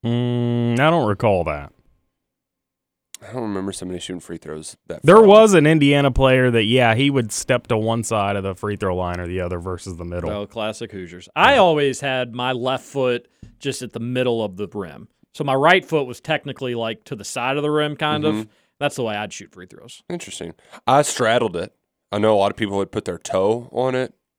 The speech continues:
Speaker 2: and kind of shoot the ball
Speaker 3: So you,
Speaker 2: completely
Speaker 3: like,
Speaker 2: on
Speaker 3: you
Speaker 2: the
Speaker 3: know,
Speaker 2: right
Speaker 3: if you had,
Speaker 2: side.
Speaker 3: like, the middle nail at the free throw
Speaker 2: Yeah,
Speaker 3: line?
Speaker 2: I, I wouldn't
Speaker 3: My
Speaker 2: put
Speaker 3: left foot would be at the middle
Speaker 2: It's
Speaker 3: nail.
Speaker 2: a weird. I've,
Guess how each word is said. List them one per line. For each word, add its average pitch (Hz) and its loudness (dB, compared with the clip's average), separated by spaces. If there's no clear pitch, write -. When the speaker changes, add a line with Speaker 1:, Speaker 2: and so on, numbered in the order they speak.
Speaker 2:
and 98 -8
kind 98 -6
of 92 -10
shoot 110 -8
the 98 -4
ball 92 -2
Speaker 3:
So 175 -6
you, 175 2
Speaker 2:
completely - 4
Speaker 3:
like, 175 6
Speaker 2:
on 202 -2
Speaker 3:
you - -2
Speaker 2:
the 202 2
Speaker 3:
know, 202 8
Speaker 2:
right 190 10
Speaker 3:
if 180 -4
you 180 4
had, 180 6
Speaker 2:
side. - 4
Speaker 3:
like, 151 2
the 143 -4
middle 135 -2
nail 127 -2
at 120 -6
the 123 -12
free 131 -8
throw 139 0
Speaker 2:
Yeah, 156 8
Speaker 3:
line? 135 4
Speaker 2:
I, 127 4
I - 8
wouldn't 165 6
Speaker 3:
My 196 10
Speaker 2:
put 196 8
Speaker 3:
left 190 6
foot 170 4
would 143 -4
be 143 -2
at 131 -4
the 131 -12
middle 123 -2
Speaker 2:
It's 117 -2
Speaker 3:
nail. 110 0
Speaker 2:
a - -4
weird. 120 4
I've, 127 2